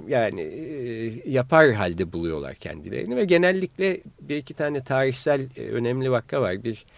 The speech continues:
Phineas Gage diye, e, çok bilinen, e, İngiliz demiryolu işçisi bir adam var. E, öyle bir beyin, e, hasarına uğradıktan sonra, e, toplum tarafından dışlanıyor. Çünkü, e, işte ağzına geleni söylüyor. Hoşuna gitmeyen şeyleri pat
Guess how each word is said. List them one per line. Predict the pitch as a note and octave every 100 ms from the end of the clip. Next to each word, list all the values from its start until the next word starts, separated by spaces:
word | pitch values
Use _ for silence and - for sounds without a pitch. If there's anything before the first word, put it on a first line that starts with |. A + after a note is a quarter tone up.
| - - _ _ -
Phineas | - C3+ C3+ B2+ -
Gage | C3 C3 B2 A#2 G2+
diye, | F#2+ G2 G2 - G2+
e, | F#2+ F#2 F#2+ F#2 -
çok | - C#3 B2+ -
bilinen, | G#2 G#2+ G#2+ G#2+ G#2 G#2+
e, | G#2
İngiliz | F#2 A2+ G#2+ G2+ G2 F#2+
demiryolu | G2+ G#2+ G2+ F#2
işçisi | F2+ - - G#2
bir | G#2
adam | A2+ C3 G2
var. | C3+ - - - - - _
E, | G#2+ F#2 G2 F#2 F2
öyle | A2 A2
bir | G#2 F#2+
beyin, | G#2+ A2+ A2 D2+ G2
e, | F2+ F2+
hasarına | G#2 G2+ A2 G2 A2 A#2+
uğradıktan | G#2+ G#2 A#2+ - C3+
sonra, | B2+ F#2+ A2+ - - - - _ -
e, | A#2+ A2+
toplum | - C#3 C3 G3
tarafından | F3+ D#3+ C#3+ E3 E3 E3+
dışlanıyor. | C3 - E2 D#2+ D2+ C#3
Çünkü, | - C3+ C3 D3+ C3+ B2+ _ _ _ E3
e, | G#2+ F#2+
işte | - A2+ A#2 -
ağzına | B2 C3 C#3+ B2
geleni | G#2 G2+ E3+
söylüyor. | - D3 C#3 C3+ A#2+ G2
Hoşuna | A2+ A2 A#2+
gitmeyen | A#2+ A#2+ A2 G2+
şeyleri | G2+ G2 F#2+ G2+ A#2
pat | C#3